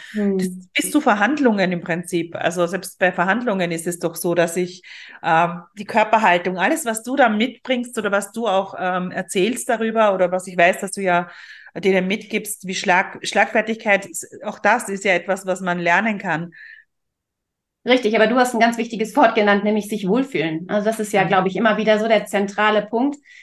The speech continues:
Speaker 1: In dem Moment, wo du dich wohlfühlst, wirst du eben auch lockerer und, ähm,
Speaker 2: Mhm.
Speaker 1: ha-, wirst auch spontaner und schlagfertiger, wirst auch selbstsicherer.
Speaker 2: Mhm.
Speaker 1: Äh, aber du fühlst dich eben erst dann wohl, wenn all diese Fragezeichen aus deinem Kopf raus sind, ne? Und da
Speaker 2: Genau.
Speaker 1: sind wir dann wieder bei den Punkten
Speaker 2: Ja.
Speaker 1: eben. Also Klarheit ist super wichtig für,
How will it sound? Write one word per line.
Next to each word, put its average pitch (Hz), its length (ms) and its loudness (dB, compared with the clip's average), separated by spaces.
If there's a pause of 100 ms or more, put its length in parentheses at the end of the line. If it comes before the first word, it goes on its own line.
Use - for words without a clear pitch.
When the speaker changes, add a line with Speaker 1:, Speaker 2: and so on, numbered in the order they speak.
(140)
Speaker 1:
In 196 80 0
dem 226 100 0
Moment, 240 300 2
wo 233 60 0
du 233 100 0
dich 226 180 -2
wohlfühlst, 226 560 0
wirst 226 200 -2
du 196 40 0
eben 202 180 0
auch 220 180 2
lockerer 208 720 4
und, 202 400 -2
ähm, 196 340 2
Speaker 2:
Mhm. - 120 -8
Speaker 1:
ha-, 202 220 -8
wirst 226 260 0
auch - 280 4 (140)
spontaner 214 720 2
und 226 100 -2
schlagfertiger, 190 840 0
wirst - 160 -6
auch - 80 -6
selbstsicherer. 196 1120 0 (240)
Speaker 2:
Mhm. 214 400 -12
Speaker 1:
Äh, 208 160 6
aber 208 240 4
du 233 140 2
fühlst - 280 6
dich 254 120 -4
eben 202 180 0
erst 180 260 -4
dann 185 280 2
wohl, 233 520 2
wenn 190 300 0
all 185 160 0
diese 196 220 -4
Fragezeichen 247 520 -2
aus 180 120 -8
deinem 165 240 -4
Kopf - 340 -10
raus 147 300 -6
sind, - 160 -10
ne? 160 80 -4
Und 185 100 2
da 185 120 0
Speaker 2:
Genau. - 60 -8
Speaker 1:
sind 214 100 -4
wir 190 140 0
dann 190 120 0
wieder 196 200 2
bei 190 160 2
den 190 200 2
Punkten 202 340 -2
Speaker 2:
Ja. 175 80 0
Speaker 1:
eben. 214 260 2
Also 202 220 2
Klarheit 226 720 2
ist 214 160 -6
super 220 400 -2
wichtig 240 480 -2
für, 226 260 2